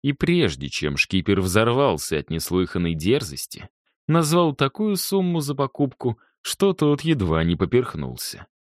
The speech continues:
Пока шкипер дрожащими от волнения руками запихивал нехитрые пожитки в чемодан,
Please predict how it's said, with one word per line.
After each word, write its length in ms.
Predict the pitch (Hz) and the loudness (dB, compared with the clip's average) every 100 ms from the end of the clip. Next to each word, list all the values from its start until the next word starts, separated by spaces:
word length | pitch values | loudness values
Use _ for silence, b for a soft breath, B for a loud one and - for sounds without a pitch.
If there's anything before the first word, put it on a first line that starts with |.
| - | -4
Пока 340 | 101 - 208 | -4 0 0
шкипер 500 | 175 - 185 156 131 | 0 -2 -2 0 -2
дрожащими 760 | 104 113 120 175 185 - 90 90 | 0 0 2 -2 -2 -4 -2 -2
от 160 | 82 | 0
волнения 480 | 87 90 98 98 98 | 0 2 2 2 2
руками 480 | 101 - 123 117 110 | 2 0 0 2 0
запихивал 760 | 98 131 190 175 - 73 73 | 2 0 0 -6 -6 -6 -4
нехитрые 580 | 71 82 - 87 - 82 | -4 -4 -4 -4 -2 -4
пожитки 580 | 87 85 85 80 - 80 | -2 -2 -2 -4 -6 -10
в 60 | - | -6
чемодан, 560 | 85 82 95 180 165 | -2 -2 0 -2 -4